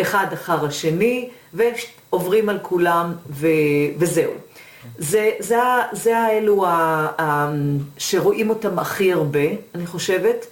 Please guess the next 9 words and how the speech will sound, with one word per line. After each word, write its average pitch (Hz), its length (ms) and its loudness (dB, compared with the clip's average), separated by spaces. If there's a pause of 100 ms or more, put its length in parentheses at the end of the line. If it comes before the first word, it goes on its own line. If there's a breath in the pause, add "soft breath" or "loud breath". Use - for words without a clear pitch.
(200 loud breath)
סדרות, 180 760 -2 (440 loud breath)
אה, 165 240 4
של 170 320 0
תרגילים. 156 640 2 (440 loud breath)
יש 233 220 2
כאלה 254 280 0
שמסודרים 202 720 -2
לפי 196 320 -2
נושא. 170 440 -2